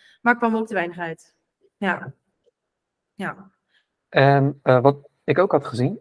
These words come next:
Speaker 2: was, eh, recensies. Wat ik bij heel veel... Bij makelaars zijn er in feite natuurlijk twee plekken, soort waar ze... Twee meest voorkomende plekken waar ze recensies opvangen zijn Funda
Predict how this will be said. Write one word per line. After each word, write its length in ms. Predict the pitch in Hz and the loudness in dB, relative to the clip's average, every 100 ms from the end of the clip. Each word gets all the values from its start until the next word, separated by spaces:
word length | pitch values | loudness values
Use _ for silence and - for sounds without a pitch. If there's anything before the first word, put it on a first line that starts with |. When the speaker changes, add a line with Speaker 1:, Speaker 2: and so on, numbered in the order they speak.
| _ | _
Speaker 2:
was, 420 | 127 117 - - - | -2 -2 -4 -12 -2
eh, 300 | 120 113 110 | 0 2 0
recensies. 640 | 117 - 170 - 220 - _ _ _ | -2 0 -2 -2 -8 -10 _ _ _
Wat 140 | - 127 | 0 2
ik 80 | 127 | 4
bij 120 | 127 | 6
heel 140 | 147 | 6
veel... 340 | 147 139 131 - _ _ _ _ | 6 4 2 -4 _ _ _ _
Bij 140 | - 143 | 0 4
makelaars 300 | 160 165 - | 4 4 0
zijn 120 | 147 | 0
er 60 | |
in 60 | 139 | 2
feite 220 | 143 139 | 2 0
natuurlijk 280 | 131 135 - | -2 -4 -2
twee 160 | 151 135 | 0 2
plekken, 280 | 143 131 | 0 -2
soort 200 | 131 127 | -2 -2
waar 160 | - 117 | 0 0
ze... 320 | 127 117 110 151 - _ _ _ - _ _ _ - | 0 -2 -2 -10 -20 _ _ _ -20 _ _ _ -2
Twee 300 | 139 123 - | 2 2 2
meest 240 | 135 135 | 0 0
voorkomende 320 | 143 135 127 | 0 0 0
plekken 220 | - 131 123 | 0 0 0
waar 100 | 113 | 0
ze 60 | |
recensies 400 | 120 - 127 139 | -2 -2 -4 -4
opvangen 360 | 143 - 123 113 | -8 -4 -4 -2
zijn 220 | 110 107 - | -2 -4 0
Funda 360 | 147 156 202 | 0 2 -2